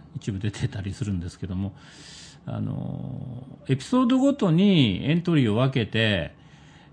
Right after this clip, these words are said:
あの、こう、蓄積型にしたいと。従来のテラミナトドットコムは、トップページに全部あるっていう格好になってたんで、だんだんこう増えてくると重たくなってきたりとか、見づらくなってきちゃうっていうのがあったんでね、それを直し-、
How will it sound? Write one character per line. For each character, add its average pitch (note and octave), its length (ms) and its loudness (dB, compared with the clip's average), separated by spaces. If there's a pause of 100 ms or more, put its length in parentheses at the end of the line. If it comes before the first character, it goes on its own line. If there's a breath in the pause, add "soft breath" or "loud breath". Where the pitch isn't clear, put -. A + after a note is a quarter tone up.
(160)
あ A2 160 -4
の、 G#2 320 -2
こ A#2 100 -2
う、 - 20 -4
蓄 - 240 -10
積 G#3 260 0
型 G3 240 4
に E3+ 80 2
し - 80 -8
た E3+ 100 2
い A#2 80 2
と。 - 120 -8 (100)
従 C4 220 2
来 A3 180 6
の B2 420 4
テ C#3 120 2
ラ C#3 100 4
ミ C#3+ 80 6
ナ C#3 120 4
ト C3+ 100 0
ド C3+ 100 2
ッ - 20 2
ト C3+ 140 -4
コ C#3+ 140 2
ム G#2+ 160 2
は、 A2 340 0
ト C#3+ 100 2
ッ - 40 4
プ A3 140 -4
ペ D4 140 2
ー A#3+ 60 4
ジ E3+ 80 6
に A2+ 160 4
全 G3 260 2
部 D#3 100 6
あ C3 60 6
る G#2+ 80 2
っ - 40 0
て - 180 -8
い F#2+ 60 0
う F#2 40 -4
格 - 200 -8
好 G#2+ 120 -4
に G2 60 0
な G#2+ 120 0
っ - 20 -8
て G#2 100 -8
た F2 160 -8
ん E2 80 -6
で、 F2 340 -4 (680 loud breath)
だ D#3+ 240 2
ん G#3 80 2
だ A3 100 6
ん A3+ 60 2
こ G#3+ 100 2
う G#3 60 6
増 A3+ 120 4
え F3+ 60 4
て D3 80 0
く B2+ 80 0
る G#2 60 -4
と - 100 -8
重 B2 200 0
た C#3 320 4
く C#3 100 0
な G#2+ 100 4
っ F#2+ 60 -4
て - 280 -6 (240)
き - 100 -16
た A2+ 120 2
り G2 60 -4
と G2 100 -4
か、 F#2 80 -4
見 G#2 140 2
づ A#2 100 0
ら D3+ 140 4
く C#3+ 80 2
な A#2+ 100 4
っ G#2 60 -4
て A2 100 -6
き - 80 -14
ち - 100 -4
ゃ G2 40 -2
う F2+ 60 -2
っ F#2 40 -6
て - 160 -8
い G2 40 -2
う - 20 -2
の F2+ 100 -4
が E2+ 120 -6
あ - 20 -4
っ - 40 -8
た - 180 -10
ん D#2+ 80 -10
で - 60 -12
ね、 G#2 220 -6 (320 loud breath)
そ - 100 -6
れ F3 60 0
を F#3+ 80 0
直 D#3+ 240 4
し-、 - 180 -6